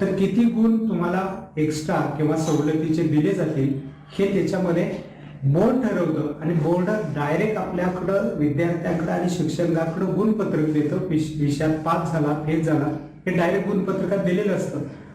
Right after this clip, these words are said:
मग बोर्ड कोणता रूल वापरतो, हे मात्र आपल्या कोणालाही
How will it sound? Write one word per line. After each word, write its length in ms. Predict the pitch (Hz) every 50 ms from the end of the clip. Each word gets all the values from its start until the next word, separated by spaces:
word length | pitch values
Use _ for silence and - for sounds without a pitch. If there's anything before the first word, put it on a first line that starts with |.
| - - -
मग 220 | 185 214 196 165
बोर्ड 220 | 190 220 226 226 226
कोणता 560 | 226 214 208 196 190 196 - 254 269 262 254
रूल 120 | 233 214
वापरतो, 800 | 190 170 143 131 135 135 127 131 - - - - - - - - - - - - -
हे 220 | - - 151 170
मात्र 260 | 185 185 160 143 160 151
आपल्या 380 | 151 151 - 139 135 131 135
कोणालाही 760 | 143 147 143 127 131 131 131 131 131 131 175 202 - 202 -